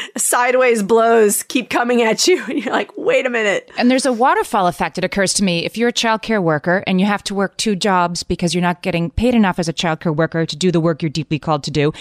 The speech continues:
Speaker 2: and then you're also working <laughs> at Starbucks, you need more childcare, which isn't
Speaker 1: Yeah.
Speaker 2: necessarily available right now. And so then you have to leave the field entirely because you can't get care for your own kids so you can work in the childcare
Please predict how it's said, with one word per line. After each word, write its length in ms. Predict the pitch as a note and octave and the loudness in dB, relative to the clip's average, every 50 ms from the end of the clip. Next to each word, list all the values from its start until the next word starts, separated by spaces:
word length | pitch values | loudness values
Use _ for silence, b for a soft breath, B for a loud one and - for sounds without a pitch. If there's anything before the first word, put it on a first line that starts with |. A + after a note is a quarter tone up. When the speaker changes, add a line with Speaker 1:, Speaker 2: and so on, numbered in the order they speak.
| B B B | B B B
Speaker 2:
and 100 | - G#3 | 0 2
then 80 | G3+ G3+ | 2 2
you're 100 | G3 G3 | 2 2
also 260 | F#3+ F#3+ F3+ - F#3 | 2 0 0 0 0
working 260 | F#3 G3 - G3 E3+ | 0 2 2 0 0
<laughs> 20 | |
at 80 | D#3 - | 0 -2
Starbucks, 600 | - - - C4+ - B3+ B3 - F#3+ F#3 - - B B B B B B | -4 -2 -2 -2 -2 -2 -2 -2 -4 -4 -4 -10 B B B B B B
you 280 | G3+ F#3+ A#3 D#4+ F4 | -2 2 2 4 4
need 300 | D#4+ B3+ A3 G#3+ A#3 B3 b b b b b | 4 4 2 2 -2 -2 b b b b b
more 140 | - B3+ C4 | -2 0 0
childcare, 680 | B3+ - D#4 F#4 G4+ F#4 - C4+ A#3 E3+ C3+ G#2 D3 - - | 0 0 0 0 0 -2 0 0 0 0 0 -2 -6 -4 -4
which 240 | A3+ B3 - - | -4 -2 0 0
isn't 300 | B3 A3+ G#3 A#3+ B3 - - | 0 0 0 0 -2 0 0
Speaker 1:
Yeah. 200 | F#3 G3 G3 C#3+ C3+ | 0 0 0 0 -2
Speaker 2:
necessarily 400 | - - B3+ - C#4 C#4 D#4 D#4+ | -4 -4 -2 -2 0 0 0 0
available 460 | D4 C4+ F4 G#4 A4+ E4 C4 G3 F3 | 0 0 2 0 2 2 2 0 2
right 180 | E3+ D3+ - | 2 0 0
now. 220 | - E3+ D3+ D3 D3+ | 0 0 0 0 0
And 100 | F3 - | -2 -2
so 160 | - A3 G#3 | -2 -2 -2
then 220 | F3+ F#3+ G#3+ G#3 | -2 0 0 2
you 80 | G3 A3 | 2 2
have 120 | A3+ G#3+ | 0 0
to 80 | - A3 | 0 -2
leave 140 | G3+ G3+ F#3 | 0 0 0
the 80 | F#3+ | -2
field 240 | - - G#3+ G3 F#3 | -2 -2 -2 -2 0
entirely 480 | F#3 F#3+ F#3+ A3 C4 C#4+ C4 G#3 G#3 G3+ | 0 0 0 0 0 0 2 2 0 0
because 420 | F3 G3 - - F#3+ F3+ D#3+ D#3 | 0 -2 -2 0 -2 -2 0 -2
you 260 | E3 D#3+ F#3 F#3+ F3+ | -2 0 0 0 0
can't 440 | - - - - F#3 F3 E3+ C#3 b b b b b b b b | -2 -6 -4 -2 0 0 -2 -2 b b b b b b b b
get 120 | G#3 F#3+ - | -6 -4 -2
care 140 | - F#3+ F3 | -2 -2 -2
for 100 | - F#3 | 0 0
your 160 | E3+ - - | 0 0 0
own 160 | G3 G3 G3 | 0 0 0
kids 300 | - - E3 D#3+ D#3 - | 0 0 0 0 -2 -4
so 100 | - D#3+ | -4 -2
you 120 | D#3 D3+ | -2 -2
can 180 | C#3+ - D#3 D#3 | -2 0 0 0
work 240 | D#3+ D#3+ D3 - - | 0 0 -2 -2 -4
in 100 | - E3+ | -4 -4
the 80 | D3+ | -4
childcare 640 | - - F3 D#3 D3+ C#3+ - E3+ D3 C#3+ C#3+ D#3 | -2 -2 -2 -2 -2 -2 -4 -4 -4 -2 -4 -6